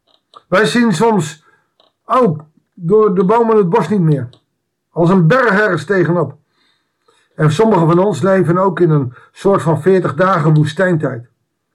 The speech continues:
Soms duurt dat langer, korter. Soms is het niet eens die veertig dagen. Toch?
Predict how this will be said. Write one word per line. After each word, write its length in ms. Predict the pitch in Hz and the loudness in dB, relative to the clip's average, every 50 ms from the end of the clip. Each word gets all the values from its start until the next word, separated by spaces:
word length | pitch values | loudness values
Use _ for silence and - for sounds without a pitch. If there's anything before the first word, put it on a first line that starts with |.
| _ _ _ _ _ _ _ _ _ _ _ _ _ | _ _ _ _ _ _ _ _ _ _ _ _ _
Soms 280 | - - 165 160 156 113 | -4 -2 0 0 2 2
duurt 220 | 139 175 170 156 | 2 2 2 2
dat 260 | - 160 147 143 147 | 0 0 0 0 0
langer, 400 | - 151 170 180 170 147 - - - _ _ _ _ _ | -2 0 0 0 0 -2 -4 -6 -14 _ _ _ _ _
korter. 440 | - 151 156 156 175 180 165 127 123 - - _ _ _ _ _ _ _ _ _ _ _ _ _ _ _ _ | -2 -2 0 2 2 0 0 -2 -4 -10 -18 _ _ _ _ _ _ _ _ _ _ _ _ _ _ _ _
Soms 340 | 147 - - 156 143 - | -16 -6 -4 -4 -2 -2
is 120 | 170 180 151 | -2 -4 -2
het 100 | 143 143 | -2 -2
niet 120 | 151 139 | -2 -2
eens 180 | 139 131 120 117 | -2 -4 -4 -8
die 140 | - 123 117 | -10 -14 -8
veertig 300 | - 147 135 117 113 113 | -6 -4 -4 -4 -6 -10
dagen. 520 | 120 127 120 117 - 110 117 - - _ _ _ _ _ _ _ _ _ _ _ _ _ _ _ _ _ _ _ _ _ _ _ _ _ _ _ _ _ _ _ _ _ _ _ _ _ _ | -12 -12 -12 -12 -14 -14 -16 -18 -20 _ _ _ _ _ _ _ _ _ _ _ _ _ _ _ _ _ _ _ _ _ _ _ _ _ _ _ _ _ _ _ _ _ _ _ _ _ _
Toch? 340 | _ - 160 156 151 - - | _ -2 -2 -2 -2 -6 -12